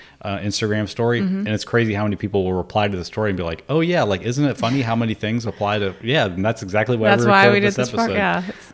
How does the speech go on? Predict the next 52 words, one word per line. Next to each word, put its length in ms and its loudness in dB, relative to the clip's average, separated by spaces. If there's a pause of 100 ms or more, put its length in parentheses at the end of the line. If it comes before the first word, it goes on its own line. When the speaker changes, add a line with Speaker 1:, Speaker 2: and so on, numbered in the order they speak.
(120)
Speaker 1:
But, 200 4
um, 360 0 (140)
you 140 2
can – 340 2
I 80 0
don't 180 2
think 140 -2
I, 80 2
we 160 -2
mentioned 380 -2
it 100 -4
in 100 -4
the 120 -2
episode 420 -4
here, 180 -2
but 380 -4
you 140 -4
can 160 -2
find 420 -4
Justin 400 -6
on 160 -4
Instagram 680 -4
at 140 -6
Justin 460 -4
Green 320 -2
F 320 -8
P. 340 -4 (600)
The 80 -4
name 140 -2
of 60 -4
his 160 -6
company 380 -6
is 320 -8
Assist 480 -10
F 200 -10
P, 240 -4
and 120 -4
he 60 -2
Speaker 2:
Mm-hmm. 60 -6
Speaker 1:
primarily 480 -2
works 380 -6
with 240 -4
health 240 -6
and 100 -8
fitness 320 -8
coaches 420 -6
to 20 -4
Speaker 2:
Mm-hmm. 80 -4
Speaker 1:
help 220 -4
them 180 -6
produce 560 -6
wealth. 320 -4